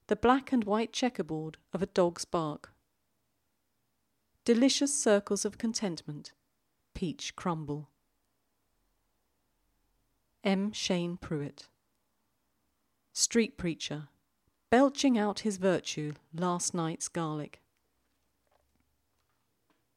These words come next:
John McManus. The smell of fried bacon. I put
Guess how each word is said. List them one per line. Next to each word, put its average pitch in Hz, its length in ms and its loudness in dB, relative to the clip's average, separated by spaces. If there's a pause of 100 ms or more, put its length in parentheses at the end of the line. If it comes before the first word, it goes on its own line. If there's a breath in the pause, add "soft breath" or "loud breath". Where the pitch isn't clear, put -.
(340)
John 226 320 4
McManus. 165 680 -2 (960)
The 214 100 2
smell 226 400 4
of 247 100 0
fried 226 360 0
bacon. 156 460 -6 (580)
I 180 120 0
put - 400 -2